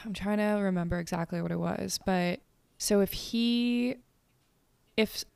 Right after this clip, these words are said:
someone asked him for his blade, or no, if someone killed him, the Shin stone shamans would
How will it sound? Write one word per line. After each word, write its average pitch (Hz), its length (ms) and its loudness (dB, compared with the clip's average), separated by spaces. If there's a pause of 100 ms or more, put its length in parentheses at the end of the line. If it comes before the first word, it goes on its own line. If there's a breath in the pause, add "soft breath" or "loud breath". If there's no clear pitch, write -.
someone 240 480 4
asked 185 420 4
him 196 640 2 (640)
for 190 200 2
his 180 260 0
blade, 202 640 4 (1400)
or 240 140 12
no, 185 200 12
if 190 140 4
someone 269 300 4
killed 202 400 6
him, 190 640 0 (420)
the 185 140 4
Shin 214 1000 2 (400)
stone 185 500 2
shamans 175 680 2
would 175 480 0